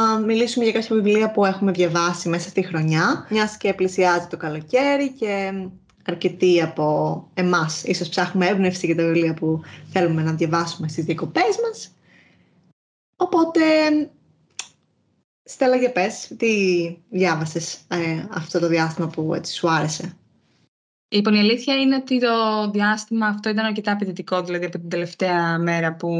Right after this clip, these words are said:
Speaker 2: από τη μέρα που βγάλαμε το τελευταίο μας επεισόδιο, το Μάρτιο, μέχρι και σήμερα, εμ, είχε, εμ, αρκετό τρέξιμο, οπότε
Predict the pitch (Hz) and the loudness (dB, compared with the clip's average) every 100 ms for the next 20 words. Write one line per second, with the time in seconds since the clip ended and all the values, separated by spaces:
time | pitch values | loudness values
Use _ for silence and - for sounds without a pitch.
0 | 165 165 160 160 - - - 165 180 175 | 0 2 2 0 -2 -4 -2 2 2 2
1 | 170 175 165 165 165 180 175 170 170 175 | 0 0 0 0 0 0 2 0 -2 -2
2 | 170 - 190 170 170 170 - 170 160 160 | -2 0 0 0 -2 -2 0 0 0 0
3 | 165 262 339 - - - - - 196 196 | 2 0 -2 -14 -20 -20 -20 -6 0 2
4 | 185 180 170 185 190 185 196 202 175 190 | 2 0 0 0 2 2 0 -2 -2 0
5 | 185 185 196 233 - - 185 185 185 180 | 2 2 2 2 0 -2 -2 -2 -2 -2
6 | 175 175 175 - - _ 196 202 202 208 | -2 -4 -6 -16 -20 _ 0 0 2 2
7 | 196 190 190 190 185 180 180 - 196 208 | 2 2 2 2 0 0 0 -2 0 0
8 | 214 208 175 175 - 180 185 185 - 196 | 2 2 0 0 -2 0 0 0 -2 -2
9 | 202 196 190 - | 0 0 -2 -2